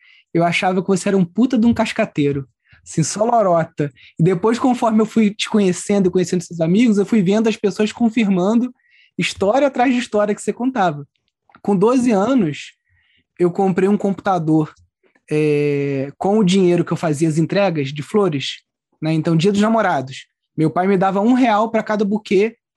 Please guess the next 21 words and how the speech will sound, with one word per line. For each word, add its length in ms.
que 60
eu 80
entregava. 760
Tipo 200
assim, 140
você 240
mandar 240
flor 160
pra 80
sua 120
esposa, 520
aí 100
você 140
dava 180
o 40
endereço, 500
eu 80
ia 120
lá 120
e 40
entregava. 540